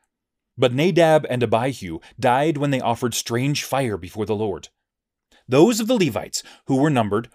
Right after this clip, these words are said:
were twenty-three thousand, all males from a month old and upward, for they were not numbered among the Israelites. No inheritance was given to them among the Israelites. These are those who were numbered by Moses and Eleazar the priest,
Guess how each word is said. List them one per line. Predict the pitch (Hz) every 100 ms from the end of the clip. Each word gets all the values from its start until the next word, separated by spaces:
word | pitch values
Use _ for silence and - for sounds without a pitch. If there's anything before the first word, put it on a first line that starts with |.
| -
were | 127
twenty-three | - - 113 175 170 - 113 117
thousand, | - 92 90 - 67 - _ -
all | - 156 202
males | 180 135 101 71 - - _
from | 127
a | 120
month | 117 135 - -
old | 131 139 147
and | -
upward, | - 92 73 - _ _ _ _
for | 120
they | 120
were | 120
not | 120 120 120
numbered | 117 107 110 113
among | 110 98 95
the | 101
Israelites. | 165 190 98 78 - - - _ _
No | 117 123
inheritance | 123 113 151 120 110 98
was | 104
given | 92 110 104
to | 107
them | 110 113 104
among | 95 92
the | 95 101
Israelites. | 110 98 87 71 - - _ _ _ _ _ _ _ _ _ -
These | 127 220 240
are | - 151
those | 120 110 104 113 - -
who | 170
were | 165
numbered | 151 147 147 110
by | 98
Moses | 95 123 147 139 135
and | 127 127
Eleazar | 110 107 98 90 90 82 78
the | 92
priest, | - 76 -